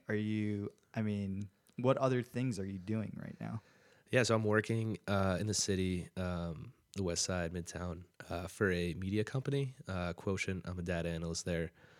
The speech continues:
Speaker 2: Um, just, like, a tech company. We focus on, like, um, just mobile advertisements, um, just to get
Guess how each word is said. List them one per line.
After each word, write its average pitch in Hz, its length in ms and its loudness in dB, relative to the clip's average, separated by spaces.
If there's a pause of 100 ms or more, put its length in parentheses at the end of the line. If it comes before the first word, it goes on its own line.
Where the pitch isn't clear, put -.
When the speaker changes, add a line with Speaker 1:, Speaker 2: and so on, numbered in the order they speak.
(520)
Speaker 2:
Um, 85 380 0
just, - 140 -4
like, 120 120 0
a - 20 0
tech - 180 2
company. 92 320 -2
We 95 120 2
focus 87 360 -2
on, 85 140 -2
like, 85 280 -10
um, - 360 -6 (800)
just 98 160 -4
mobile 87 280 0
advertisements, 82 960 -4
um, 87 500 -6 (120)
just - 220 -10
to 87 60 -6
get 82 200 -6